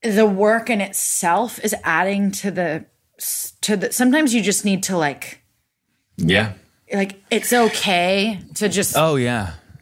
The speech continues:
Speaker 2: You can overload for sure.
Speaker 1: Yeah, like, you don't have to work
Speaker 2: Yeah.
Speaker 1: so hard, like, you know, and, and, and, and I, I love what, I love what she's saying about,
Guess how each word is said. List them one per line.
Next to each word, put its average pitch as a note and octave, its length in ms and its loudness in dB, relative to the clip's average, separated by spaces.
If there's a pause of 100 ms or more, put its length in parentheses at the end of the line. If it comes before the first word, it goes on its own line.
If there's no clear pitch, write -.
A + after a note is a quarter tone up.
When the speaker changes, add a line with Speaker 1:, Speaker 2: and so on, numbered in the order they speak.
Speaker 2:
You A2 160 0
can B2+ 120 2
overload A2 680 2
for - 140 -16
sure. C3+ 800 -4
Speaker 1:
Yeah, B3 260 4
like, G3 160 -2
you B3 80 2
don't C4 100 2
have C#4 80 2
to A#3+ 60 2
work A3 200 4
Speaker 2:
Yeah. F#3+ 120 0
Speaker 1:
so C4 300 0
hard, F#3+ 600 2
like, F#3 220 -4
you G3+ 100 0
know, G3 200 2
and, G#3 320 -2
and, G#3 280 0
and, G#3+ 200 -2 (140)
and G#3 120 0
I, G#3+ 240 0
I G#3+ 100 2
love A3+ 280 2
what, - 220 -4
I G3+ 80 4
love A#3 260 2
what - 160 -2
she's - 360 -2
saying F#3 360 0
about, D#3+ 440 -2